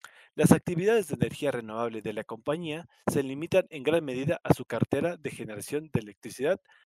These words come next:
de seis punto ocho gigawatts, principalmente con generación térmica y una pequeña parte de generación renovable, incluidos activos eólicos,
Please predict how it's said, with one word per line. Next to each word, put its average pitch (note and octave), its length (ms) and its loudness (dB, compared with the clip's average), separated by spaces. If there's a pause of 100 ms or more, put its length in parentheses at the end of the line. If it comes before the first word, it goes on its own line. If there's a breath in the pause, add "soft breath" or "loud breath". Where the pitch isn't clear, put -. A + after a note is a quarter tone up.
(160)
de F3 180 -2
seis E3 380 -2
punto B2+ 340 -8
ocho C#3+ 280 -8
gigawatts, - 640 -12 (680)
principalmente - 800 2
con A#2 160 -6
generación A#2+ 540 -2
térmica C#3+ 580 -6 (600)
y G3+ 300 -8
una F#3+ 240 4
pequeña B2+ 420 -2
parte D3+ 460 2
de C3+ 100 -8
generación G#2 520 -8
renovable, B2 480 -4 (1600 loud breath)
incluidos E3+ 580 -4
activos C3 400 -4
eólicos, D#3+ 600 -4